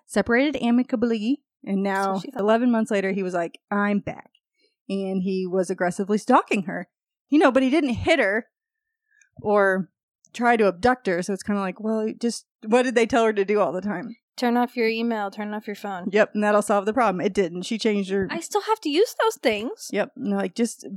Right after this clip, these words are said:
Speaker 1: bury, bury yourself in a hole and he'll go away. Don't tell him where the hole is." <laughs> Okay.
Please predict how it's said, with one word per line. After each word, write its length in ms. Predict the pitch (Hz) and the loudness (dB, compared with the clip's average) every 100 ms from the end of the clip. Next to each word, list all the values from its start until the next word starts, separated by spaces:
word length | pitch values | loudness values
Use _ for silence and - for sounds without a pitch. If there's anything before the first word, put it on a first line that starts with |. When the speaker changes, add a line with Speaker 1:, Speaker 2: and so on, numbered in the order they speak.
| 175 | -4
Speaker 1:
bury, 440 | 214 226 233 - 185 _ _ | 0 0 0 -4 -10 _ _
bury 240 | - 240 294 | 2 4 4
yourself 320 | 285 277 262 | 4 2 2
in 80 | 226 | 0
a 40 | |
hole 280 | 180 311 247 | 0 2 2
and 140 | 190 | 0
he'll 100 | 214 | -2
go 200 | 196 214 | -4 -6
away. 460 | 220 220 277 185 180 _ - _ _ _ | -6 -6 -8 -10 -16 _ -20 _ _ _
Don't 160 | 196 214 | -6 -2
tell 180 | 233 247 | 0 2
him 80 | |
where 140 | 247 247 | 2 2
the 80 | - | 2
hole 260 | 254 294 | 2 2
is." 320 | 165 - - _ _ - - _ _ _ _ _ | 0 -6 -14 _ _ -20 -20 _ _ _ _ _
<laughs> 100 | - - - 247 - 311 - 285 226 - - _ - - 226 | -16 -14 -6 -6 -8 -20 -2 0 0 -4 -20 _ -20 -6 -2
Okay. 240 | 226 | 0